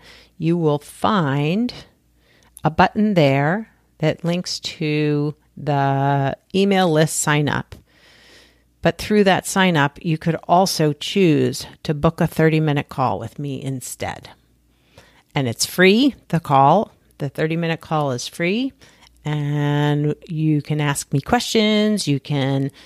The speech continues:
we can figure out if this group is the right fit for you. All that.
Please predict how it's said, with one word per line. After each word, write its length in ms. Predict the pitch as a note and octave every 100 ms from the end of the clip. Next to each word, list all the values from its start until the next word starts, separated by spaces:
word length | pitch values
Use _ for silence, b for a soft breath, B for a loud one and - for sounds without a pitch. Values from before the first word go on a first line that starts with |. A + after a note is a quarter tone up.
| B B B
we 100 | D3
can 320 | C3+ - C#3 C3+
figure 400 | - E3 D#3 D3
out 200 | C3+ C#3
if 140 | -
this 220 | D3 -
group 320 | - D3 C#3+
is 140 | C3+ C3
the 120 | D3
right 240 | D3 B2
fit 280 | - A#3+ A3+
for 140 | - A#3
you. 580 | G#3+ G#3+ G#3+ G#3+ G#3+ G#3+ b b b b b _ _ _ _ _
All 200 | D#3 D3+
that. 340 | D3 G#2 F#2+